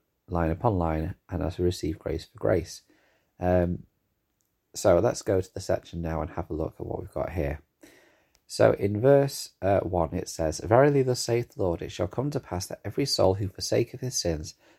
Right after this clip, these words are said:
and cometh unto me and calleth on my name and obeyeth my voice and keepeth my commandments shall see my face and know that I am."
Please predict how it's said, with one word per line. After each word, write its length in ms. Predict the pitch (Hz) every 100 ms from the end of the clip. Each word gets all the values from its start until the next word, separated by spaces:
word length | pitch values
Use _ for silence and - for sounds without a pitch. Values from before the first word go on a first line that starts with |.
| _
and 100 | 90
cometh 300 | 101 131 131
unto 260 | 123 131 117
me 140 | 87
and 140 | 82
calleth 340 | 90 107 123 123
on 80 | 120
my 160 | 123
name 280 | 113 87 82
and 100 | 82
obeyeth 460 | 80 - 95 117 -
my 160 | 120
voice 380 | 113 82 82 - - _ _ -
and 140 | 78
keepeth 360 | - 117 127 -
my 140 | 113
commandments 460 | 117 101 85 80 -
shall 180 | 85 82
see 220 | - 98
my 160 | 113
face 420 | 123 85 82 - - _ _ _
and 160 | - 85
know 160 | 85
that 200 | 80 80
I 140 | 82 80
am." 300 | 71 73